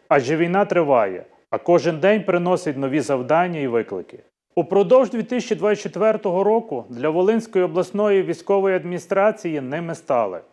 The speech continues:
укріплення оборони та кордону на півночі області, захист критичної інфраструктури, забезпечення населення зв'язком у разі надзвичайних ситуацій, лікування та реабілітація військових та ветеранів,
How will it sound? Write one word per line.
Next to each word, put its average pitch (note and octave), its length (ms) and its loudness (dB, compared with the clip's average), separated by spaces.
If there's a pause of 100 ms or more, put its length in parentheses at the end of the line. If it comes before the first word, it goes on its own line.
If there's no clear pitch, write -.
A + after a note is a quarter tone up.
(380)
укріплення G3 640 2
оборони G3+ 560 4
та D3+ 140 -4
кордону E3+ 500 0
на D3 140 -2
півночі E3+ 480 -2
області, B2 600 -4 (480)
захист F3+ 460 2
критичної F3+ 520 0
інфраструктури, C3 840 -4 (340)
забезпечення E3 840 0
населення D#3+ 640 0
зв'язком F3+ 600 -2 (200)
у B2 120 -2
разі D3 300 4
надзвичайних C3 680 -4
ситуацій, G#2+ 640 -6 (600)
лікування F3+ 600 2
та C#3+ 180 0
реабілітація C#3 760 0
військових D#3+ 580 -2
та A#2+ 120 -8
ветеранів, A2 600 -6